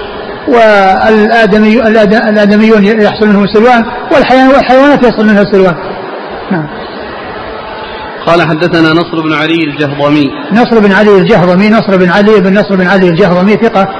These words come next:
Speaker 1: أخرجه أصحاب كتب الستة.
Speaker 2: عن إسحاق بن يوسف.
Speaker 1: إسحاق بن يوسف الأزرق، ثقة، أخرجه أصحاب كتب الستة.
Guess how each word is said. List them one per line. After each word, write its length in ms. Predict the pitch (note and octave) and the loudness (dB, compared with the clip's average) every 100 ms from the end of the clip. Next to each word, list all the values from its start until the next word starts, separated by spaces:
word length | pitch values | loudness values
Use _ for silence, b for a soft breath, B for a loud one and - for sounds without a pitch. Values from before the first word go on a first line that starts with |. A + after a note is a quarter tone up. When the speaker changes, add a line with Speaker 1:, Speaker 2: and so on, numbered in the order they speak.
| - - - | -12 -8 -4
Speaker 1:
أخرجه 360 | E3 F#3+ F#3 | -2 2 2
أصحاب 240 | F3 F#3+ E3+ | 0 -2 -2
كتب 120 | E3 | -4
الستة. 360 | - E3+ - A#2+ - - - - C#3 | -4 -6 -6 -12 -14 -14 -14 -10 -6
Speaker 2:
عن 80 | D#3 | -4
إسحاق 460 | D3+ - D3+ E3 D3+ | -4 -4 -4 -4 -4
بن 120 | D3 | -2
يوسف. 400 | D3 D3+ - B2 - - | 0 -2 -4 -10 -10 -10
Speaker 1:
إسحاق 320 | D3+ A3 A3+ | -4 -2 0
بن 120 | F#3 | 0
يوسف 300 | A3+ A3+ G#3+ | 2 2 2
الأزرق، 420 | G3 G3+ E3+ E3+ - - | 2 0 0 -2 -4 -6
ثقة، 240 | G#3+ G3 E3+ | -2 0 -2
أخرجه 300 | F#3+ F#3+ F3 | 0 0 0
أصحاب 240 | - F#3 | 0 -2
كتب 100 | E3 | 0
الستة. 400 | E3 F3 - C3+ | -2 -4 -6 -8